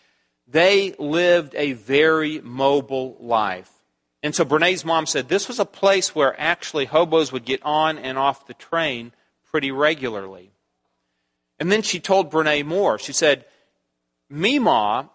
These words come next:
had five metal plates and five metal cups and five metal forks. And she kept those in a dishpan under the sink.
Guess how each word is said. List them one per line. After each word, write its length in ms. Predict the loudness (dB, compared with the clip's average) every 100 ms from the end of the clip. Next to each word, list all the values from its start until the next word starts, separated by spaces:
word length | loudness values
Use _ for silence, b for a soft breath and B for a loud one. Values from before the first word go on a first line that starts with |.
| _
had 260 | -4 -4 -2
five 500 | -2 2 2 0 0
metal 300 | 2 2 0
plates 640 | -2 0 0 -2 -8 -10 -10 _
and 140 | -16 -4
five 400 | 0 2 2 2
metal 240 | 0 0
cups 580 | -4 2 2 2 -6 -12 _
and 120 | -20 -4
five 360 | 0 2 0
metal 200 | -2 -2
forks. 640 | -2 2 2 2 -6 -16 -16 _ _ _ _ _ _ _ -2
And 220 | 0 0
she 160 | -4 -8
kept 280 | 0 -2 2
those 220 | 0 2
in 80 | -2
a 60 |
dishpan 680 | 0 0 0 -4 -6 -4 -4 -6 -2
under 320 | -2 0 -2
the 80 | 0
sink. 560 | 0 0 -4 -10 _